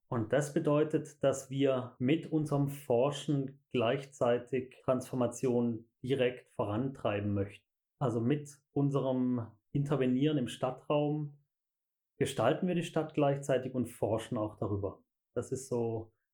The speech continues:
das Besondere an dieser transformativen Forschung und auch das Besondere an Reallaboren. Genau, das ist so ein bisschen unser, ja,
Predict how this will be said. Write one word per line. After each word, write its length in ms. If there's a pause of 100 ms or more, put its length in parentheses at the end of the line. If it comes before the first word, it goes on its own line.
(100)
das 140
Besondere 480
an 100
dieser 280
transformativen 760
Forschung 400
und 80
auch 160
das 140
Besondere 420
an 120
Reallaboren. 960
Genau, 280
das 300
ist 220
so 420
ein 220
bisschen 260
unser, 640 (600)
ja, 360